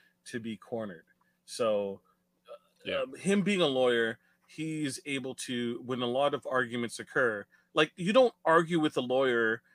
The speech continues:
Speaker 1: um, in the sense that you just walk up to a lawyer and start arguing with him, right? But if it's a debate where there's proof and presenting truths and proof in a way that is convincing, right? That's where a lawyer has that skill, right?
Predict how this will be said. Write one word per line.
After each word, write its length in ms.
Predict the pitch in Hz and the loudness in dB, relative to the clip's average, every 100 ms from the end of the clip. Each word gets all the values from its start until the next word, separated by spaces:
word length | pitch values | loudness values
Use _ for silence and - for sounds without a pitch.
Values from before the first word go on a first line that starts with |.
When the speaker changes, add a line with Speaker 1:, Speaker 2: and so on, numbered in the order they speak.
| _ _ _ - | _ _ _ -6
Speaker 1:
um, 560 | 120 110 107 104 101 - | -4 -2 -2 -6 -10 -8
in 100 | 143 | -6
the 80 | 131 | -4
sense 380 | - 135 131 - | -2 0 -2 2
that 220 | 127 120 | 2 2
you 100 | 123 | -2
just 200 | 120 - | -8 0
walk 220 | 131 127 | 2 2
up 80 | 120 | 0
to 120 | - | -6
a 20 | 123 | -2
lawyer 240 | 113 110 | 0 0
and 100 | 104 | -2
start 220 | - 113 - | -2 -4 0
arguing 360 | 147 123 107 90 | 0 0 -6 -12
with 140 | - | -18
him, 120 | - _ _ _ _ _ | -20 _ _ _ _ _
right? 260 | 113 127 175 _ | 0 0 0 _
But 160 | 113 156 | -2 0
if 120 | 180 | 0
it's 160 | 208 156 | -2 -4
a 40 | |
debate 560 | 127 110 143 120 90 - _ _ _ _ - | -4 0 2 2 0 -14 _ _ _ _ -4
where 140 | 135 | -2
there's 220 | 123 113 | -2 -4
proof 540 | - - 165 127 - 123 | -8 -2 -2 -2 -4 0
and 220 | 117 110 | 0 -2
presenting 880 | 151 127 151 170 180 156 151 135 117 - - - | -8 0 0 0 -2 -4 -6 -12 -18 -16 -16 -14
truths 640 | - 175 165 143 - - | -4 0 2 0 -8 -8
and 200 | 139 123 | -6 -6
proof 420 | - 151 139 - - - - | -4 -4 -4 -8 -16 -20 -10
in 260 | 143 131 127 - | -2 0 -2 -2
a 100 | 127 | -2
way 320 | 120 135 143 | 0 0 0
that 160 | 131 120 | 2 0
is 100 | 117 | 0
convincing, 720 | - 120 175 175 123 104 101 _ _ _ - | -12 -2 0 0 -4 -6 -10 _ _ _ -6
right? 240 | 127 143 - | -2 -2 2
That's 300 | 147 170 - | 2 2 2
where 200 | 170 151 | 2 4
a 40 | |
lawyer 360 | 131 131 127 123 | 2 0 4 2
has 440 | - 131 131 127 | 0 2 2 2
that 200 | 123 117 | 0 -4
skill, 360 | - - 120 82 _ _ | -6 -8 -8 -8 _ _
right? 320 | 104 131 165 | -6 -4 -6